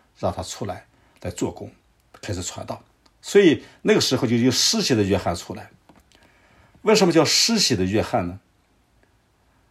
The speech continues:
那么这个约翰其实是第一个施洗的人，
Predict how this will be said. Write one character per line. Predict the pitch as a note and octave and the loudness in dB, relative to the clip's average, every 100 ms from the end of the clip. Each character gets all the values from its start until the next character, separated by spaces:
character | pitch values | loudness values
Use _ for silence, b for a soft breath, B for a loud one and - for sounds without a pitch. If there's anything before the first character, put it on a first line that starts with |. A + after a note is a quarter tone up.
| _ _ | _ _
那 | F3+ | 4
么 | E3+ | 6
这 | |
个 | E3 | 6
约 | D3+ G3+ | 6 6
翰 | - F#3 C3+ | 6 4 4
其 | - - A3 G3 | 2 0 2 2
实 | - G2+ A2+ | 2 0 -2
是 | A#2 - G#2+ F#2+ - _ _ _ - | -2 -2 -2 -4 -8 _ _ _ -2
第 | B2 G#2 | 0 2
一 | B2+ | 2
个 | D#3+ - | 2 -2
施 | - - - - | -6 -2 0 0
洗 | - - | -4 -6
的 | |
人， | D#2+ | -10